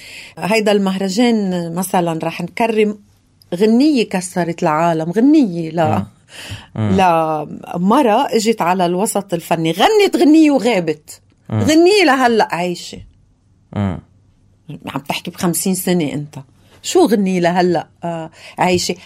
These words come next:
Speaker 1: حبيبي بحب التش، في حدا ما بيعرفها؟
Speaker 2: لا،
Speaker 1: عالروشة
Speaker 2: أكيد.
Speaker 1: بيقول لي ماش، وين ما أخدته
Speaker 2: وهي
Speaker 1: عالروشة.
Speaker 2: هدى روحانا عملت هالغنية.
Speaker 1: هي هالغنية.
Speaker 2: وطلت و-، والعالم يعني أصلًا
Speaker 1: هلأ بتقول هدى روحانا بت-، بيقولوا مين؟ طب بس لما تطلع على المسرح وتغني الغنية،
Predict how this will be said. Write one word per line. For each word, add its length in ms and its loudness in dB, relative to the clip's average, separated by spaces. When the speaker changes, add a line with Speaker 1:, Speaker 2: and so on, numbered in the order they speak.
Speaker 1:
حبيبي 460 0
بحب 380 -4
التش، 320 -4
في 100 -6
حدا 260 2
ما 140 0
بيعرفها؟ 600 -2
Speaker 2:
لا، 120 -2
Speaker 1:
عالروشة 420 2
Speaker 2:
أكيد. 140 0
Speaker 1:
بيقول 240 2
لي 200 0
ماش، 420 -2
وين 240 2
ما 140 0
أخدته 300 -2
Speaker 2:
وهي 100 2
Speaker 1:
عالروشة. 340 4
Speaker 2:
هدى 240 2
روحانا 400 -2
عملت 360 -2
هالغنية. 520 -4
Speaker 1:
هي 40 4
هالغنية. 1080 4
Speaker 2:
وطلت 720 -2
و-، 40 -2
والعالم 500 0
يعني 300 0
أصلًا 300 -2
Speaker 1:
هلأ 380 4
بتقول 240 2
هدى 220 2
روحانا 320 -2
بت-، 220 -10
بيقولوا 480 2
مين؟ 400 0
طب 160 0
بس 180 -2
لما 180 0
تطلع 320 0
على 100 0
المسرح 340 -6
وتغني 440 -4
الغنية، 540 -6